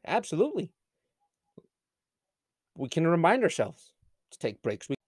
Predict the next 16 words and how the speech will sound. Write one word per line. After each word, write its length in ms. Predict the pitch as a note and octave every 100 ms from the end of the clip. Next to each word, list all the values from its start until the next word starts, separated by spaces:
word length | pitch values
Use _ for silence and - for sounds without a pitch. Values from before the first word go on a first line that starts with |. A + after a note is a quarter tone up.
| _ _ -
let's 200 | E3+ -
not 160 | A3
forget 260 | - C#3+ D#3+
to 80 | B2+
reward 360 | A#2+ G#2+ C#3
ourselves 400 | C3+ C3 C#3+ C3+
as 100 | A#2+
well. 300 | G#2+ B2 C3 _ - _ _ _ _ _ _ _ _ _ _ _ _
Even 240 | G3+ B3+
if 120 | G3+ -
it's 160 | -
the 100 | -
smallest, 760 | A#2 - A2+ A2 B2 G2 - -
the 60 | B2
smallest 560 | - A#2 C3+ A#2+ -
thing, 280 | - G#2 G2